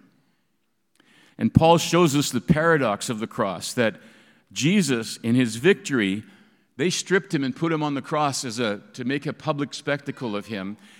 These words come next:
And what Jesus did, Paul says here, is he stripped away the powers of the unseen world. He,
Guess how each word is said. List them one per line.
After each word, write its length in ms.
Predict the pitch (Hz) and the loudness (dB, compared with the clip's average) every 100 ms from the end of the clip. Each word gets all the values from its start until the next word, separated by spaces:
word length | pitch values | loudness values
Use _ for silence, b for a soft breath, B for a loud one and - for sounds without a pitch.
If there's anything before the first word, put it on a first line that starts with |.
| B - | B -4
And 180 | 123 | -2
what 160 | 127 113 | -2 -4
Jesus 440 | 104 190 196 147 | -6 -6 -6 -8
did, 220 | - 110 107 | -8 -10 -8
Paul 220 | 117 113 | -6 -4
says 300 | - 117 107 | -4 -4 -2
here, 160 | 135 | -2
is 120 | 123 101 | -2 -4
he 260 | - 104 | -6 -6
stripped 560 | 90 - - 165 180 - | -6 -8 -8 -10 -10 -10
away 220 | 143 156 | -8 -8
the 120 | 117 | -8
powers 640 | - - 139 139 139 - - B | -12 -16 -10 -6 -6 -8 -14 B
of 140 | 117 | -8
the 140 | 113 117 | 0 2
unseen 540 | 139 147 - 135 131 | 4 2 2 2 2
world. 400 | 120 117 87 78 - _ _ _ _ _ B B B B | 2 0 -4 -10 -20 _ _ _ _ _ B B B B
He, 640 | - 151 165 131 - - | 0 2 4 4 2 -8